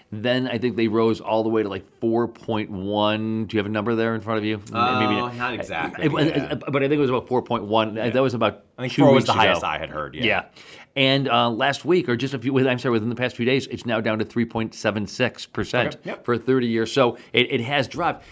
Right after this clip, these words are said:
Speaker 1: Sadly and unfortunately, uh, yesterday it was announced that inflation, uh, for the month of February clocked in at seven point nine percent.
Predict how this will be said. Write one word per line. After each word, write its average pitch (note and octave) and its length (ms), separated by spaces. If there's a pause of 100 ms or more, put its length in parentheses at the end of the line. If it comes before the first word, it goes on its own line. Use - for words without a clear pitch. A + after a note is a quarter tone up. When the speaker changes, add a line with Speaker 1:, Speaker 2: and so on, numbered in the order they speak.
(320)
Speaker 1:
Sadly C#3+ 380
and B2 80
unfortunately, A#2+ 840
uh, G2+ 440 (260)
yesterday G#2+ 640
it A2+ 40
was A2 160
announced G#2+ 520
that G2+ 360
inflation, G#2 880 (320)
uh, F2+ 100
for G#2+ 80
the G#2+ 80
month G#2+ 160
of F2 60
February A#2 480 (300)
clocked A#2 380
in A2 80
at A2 120
seven A#2 520
point G#2+ 520
nine G2 560
percent. G#2+ 720